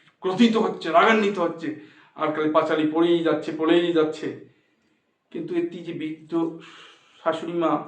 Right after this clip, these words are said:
উঠতে পারছে না, অসুস্থ, সে জল চাচ্ছে, সেই জলটুকু দিচ্ছে না। তাহলে এইরকম পূজা অর্চনার কি লাভ, কি সার্থকতা?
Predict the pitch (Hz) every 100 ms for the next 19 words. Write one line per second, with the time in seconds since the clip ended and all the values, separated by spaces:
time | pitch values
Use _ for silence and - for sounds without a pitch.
0 | - 170 - 170 160 160 165 151 135 -
1 | 151 156 160 - 156 110 - - _ _
2 | _ _ - 165 156 165 175 - - 170
3 | 147 - 160 156 156 156 156 165 165 170
4 | 170 151 - - 151 127 - - _ _
5 | _ _ _ 170 147 175 196 208 214 -
6 | 180 175 170 160 - 165 147 - - -
7 | 175 135 131 180 185 - 190 - 170 -
8 | 151 151 151 120